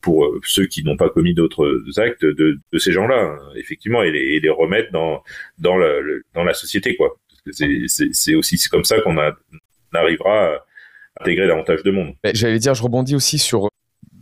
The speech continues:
Speaker 2: un métier qu'on parle pas assez, et je pense que c'est un, c'est quelque chose qui va te, te toucher, Jean-Baptiste.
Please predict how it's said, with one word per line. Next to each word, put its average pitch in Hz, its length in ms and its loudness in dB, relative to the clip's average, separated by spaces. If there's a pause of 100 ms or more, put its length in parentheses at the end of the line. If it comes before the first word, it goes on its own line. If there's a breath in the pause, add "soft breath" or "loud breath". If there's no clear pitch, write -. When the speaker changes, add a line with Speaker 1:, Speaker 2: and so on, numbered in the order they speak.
(200)
Speaker 2:
un 101 60 2
métier 113 280 2
qu'on 113 200 -2
parle 104 240 -2
pas 127 160 0
assez, 113 320 0 (160)
et 92 80 2
je - 100 -2
pense 123 180 -2
que - 60 -4
c'est - 140 2
un, 92 160 2
c'est - 180 -2
quelque - 220 -2
chose - 160 0
qui - 140 -2
va 92 100 4
te, 92 220 2
te - 160 -2
toucher, 107 340 0
Jean-Baptiste. 113 520 0